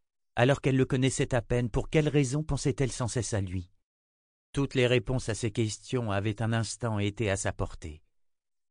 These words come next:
Car Richard savait, elle en avait la certitude, il aurait pu lui révéler tout ce qu'elle avait envie de découvrir. Il semblait même connaître Samuel et la fabuleuse épée qu'il portait.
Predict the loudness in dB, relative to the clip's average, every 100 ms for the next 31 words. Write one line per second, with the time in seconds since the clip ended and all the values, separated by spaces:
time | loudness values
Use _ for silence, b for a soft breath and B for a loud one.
0 | _ 0 2 4 0 0 -2 -2 -2 -2
1 | 0 -2 -2 -2 0 0 2 0 -2 -6
2 | -10 -10 -10 -10 -12 B B 2 4 2
3 | 0 -2 0 0 0 0 0 -2 -4 -6
4 | -2 0 0 0 0 -2 -4 -4 -4 -4
5 | -6 -6 -6 -8 -14 _ _ _ _ _
6 | _ _ _ _ -6 -4 0 2 4 4
7 | 4 2 2 0 -2 -2 0 0 2 2
8 | 0 0 -2 0 -2 0 0 2 0 0
9 | 0 -2 0 0 0 -2 -4